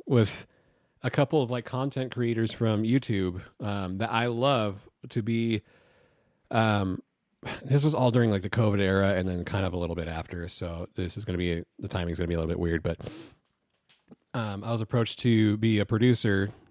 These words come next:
and stuff for certain channels. And I'm like, "Oh, I would love to do that." Um, and then I don't know what in the hell happened with that, to be honest with you, 'cause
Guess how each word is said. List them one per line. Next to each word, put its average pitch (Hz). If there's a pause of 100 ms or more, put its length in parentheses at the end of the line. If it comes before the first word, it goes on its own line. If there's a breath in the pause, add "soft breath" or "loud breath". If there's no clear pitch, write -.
(100)
and 101
stuff 95
for 98
certain 98
channels. 98
And 104
I'm 101
like, 98
"Oh, 151
I 117
would 104
love 107
to 104
do 92
that." 80 (720 soft breath)
Um, 87
and 90 (480)
then 104 (380)
I 113
don't 123
know 101
what 110
in 120
the 120
hell 110
happened 107
with 92
that, 95
to -
be 90
honest 101
with 82
you, 85
'cause 87